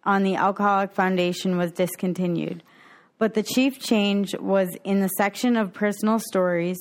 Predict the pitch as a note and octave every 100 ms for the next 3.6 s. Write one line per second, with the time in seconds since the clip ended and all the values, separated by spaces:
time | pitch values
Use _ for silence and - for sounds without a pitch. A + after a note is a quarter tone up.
0 | - _ _ G#3 G3 G#3 F#3 F#3+ - G3+
1 | G3 G3+ A3 G3+ G#3+ _ _ _ - G3+
2 | F#3+ F3+ - G3+ G3+ - G3 G3 F#3 F#3
3 | - F3+ - - E3+ D#3+